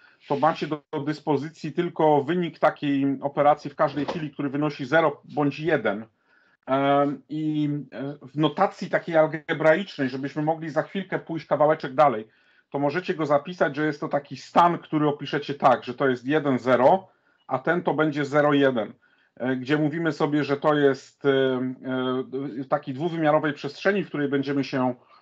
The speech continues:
e, poruszali. E, z-, ja ją za chwilkę wam narysuję, o, w czymś takim i powiemy sobie, że tu jest stan zerowy,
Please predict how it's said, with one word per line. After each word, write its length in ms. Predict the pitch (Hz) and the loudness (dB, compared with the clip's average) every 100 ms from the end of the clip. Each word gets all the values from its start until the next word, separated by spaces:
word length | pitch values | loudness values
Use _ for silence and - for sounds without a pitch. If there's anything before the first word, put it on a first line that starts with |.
| _ _ - | _ _ -2
e, 420 | 131 127 127 127 | 2 4 2 0
poruszali. 720 | 147 139 131 160 147 127 131 - _ _ - | 2 2 4 4 4 4 0 -4 _ _ -10
E, 380 | 127 127 127 127 | -4 -2 -2 -4
z-, 140 | 151 | -2
ja 120 | 170 | 0
ją 100 | 165 | 0
za 100 | 160 | -2
chwilkę 280 | 160 185 170 | -2 -2 2
wam 180 | 156 156 | 4 4
narysuję, 600 | 151 147 - 175 156 139 | 2 0 -4 -4 -2 4
o, 180 | 143 143 | 4 4
w 80 | |
czymś 260 | - 123 - | 0 -6 0
takim 420 | 139 - 117 110 - _ _ - | 0 0 -6 -12 -14 _ _ -16
i 60 | |
powiemy 440 | 123 131 147 143 139 | -8 -4 -2 -2 -2
sobie, 320 | 151 135 135 | -4 -2 -2
że 120 | 131 | -4
tu 140 | - 156 | -4 -2
jest 340 | 139 - _ | -2 -4 _
stan 340 | - 143 143 | -2 0 0
zerowy, 720 | 120 131 156 190 123 135 147 | 0 2 4 2 2 0 -2